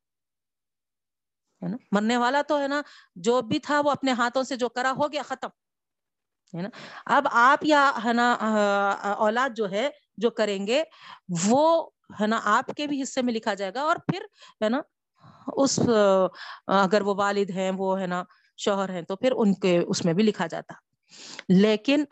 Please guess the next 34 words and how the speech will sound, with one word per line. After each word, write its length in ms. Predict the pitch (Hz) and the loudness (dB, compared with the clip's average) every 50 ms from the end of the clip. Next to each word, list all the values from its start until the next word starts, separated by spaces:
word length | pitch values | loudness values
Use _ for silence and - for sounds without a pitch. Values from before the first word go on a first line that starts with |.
| - - - - - - - _ - 185 180 175 | -8 -14 -12 -12 -14 -16 -12 _ -2 2 4 6
وہ 220 | 233 285 302 302 | 6 8 6 6
مال 320 | 269 247 233 240 247 262 - | 4 2 0 0 -2 -2 -2
اب 160 | - 220 - - | -4 -4 -4 -6
کیا 160 | - 240 226 240 | -4 -4 -4 -4
ہو 160 | 226 233 202 196 | -4 -4 -4 -4
گیا، 220 | 220 233 269 302 330 - _ _ _ _ _ _ _ _ - | -2 0 0 0 -2 -4 _ _ _ _ _ _ _ _ -4
ہے 60 | 196 | -2
نا، 140 | 202 233 285 - _ _ _ _ _ _ _ _ _ _ _ _ _ _ _ - | -2 -2 -2 -6 _ _ _ _ _ _ _ _ _ _ _ _ _ _ _ -2
امانت 420 | 208 214 233 262 294 339 339 - | 0 2 2 2 0 0 -2 -4
ہو 100 | 285 233 | -6 -6
گئی 160 | 202 185 175 | -8 -12 -14
اب، 60 | - _ _ _ _ _ _ _ _ _ _ _ _ _ _ _ _ _ _ _ - 120 160 | -16 _ _ _ _ _ _ _ _ _ _ _ _ _ _ _ _ _ _ _ -10 -8 -6
ہے 40 | |
نا؟ 60 | 165 - - _ _ _ _ _ _ _ _ _ _ _ _ _ _ _ _ _ - - _ _ _ - | -6 -8 -10 _ _ _ _ _ _ _ _ _ _ _ _ _ _ _ _ _ -20 -20 _ _ _ -4
اس 280 | - 277 285 269 - | 0 0 0 0 0
کو، 500 | - - 285 277 285 285 277 262 - - - 185 214 | -2 0 4 4 6 6 6 4 2 -2 -4 0 2
ہے 60 | 208 | 2
نا، 260 | 214 214 220 220 214 - 190 | 4 4 2 0 -2 -4 -2
دعوت 580 | 180 202 196 196 214 226 226 _ _ _ _ _ | 0 0 0 0 0 -2 -4 _ _ _ _ _
کے 260 | - - 233 233 233 226 - _ - - | -2 2 2 2 2 0 -2 _ -14 -4
کاموں 300 | - 226 202 208 214 226 | -2 0 0 0 0 -2
میں 100 | 240 254 | -2 -2
استعمال 440 | 240 - - 247 226 226 226 226 226 | -2 -2 -2 -2 0 0 0 -2 -2
کرنا، 340 | 226 226 220 220 226 226 233 262 _ _ _ _ _ _ _ _ _ _ _ _ _ _ _ _ - | -4 -6 -6 -4 -4 -6 -6 -8 _ _ _ _ _ _ _ _ _ _ _ _ _ _ _ _ -2
یا 180 | 190 196 208 208 | 0 2 2 2
پھر، 280 | 208 - 262 254 240 233 _ _ _ _ _ _ _ - | 0 -2 -4 -4 -4 -8 _ _ _ _ _ _ _ -20
ہے 220 | - - - 185 | -20 -10 -6 -2
نا، 140 | 208 202 196 190 - _ - 226 220 196 196 196 208 240 185 214 208 | -2 0 -2 -2 -6 _ -10 -8 -4 0 2 2 4 4 2 4 4
غربا 240 | 202 214 208 214 220 | 4 4 4 0 -4
مساکین 520 | 214 208 - - 202 196 - 233 233 226 | -4 -4 -6 -6 -6 -6 -4 -4 -4 -2
کے 140 | 226 - 214 | 0 0 -2
صدقے 360 | - - 214 208 - - 247 240 | 0 -2 -4 -4 -2 -2 0 0
میں 100 | 233 226 | 0 0
دینا، 300 | 196 208 202 202 208 | 0 0 -2 -2 -4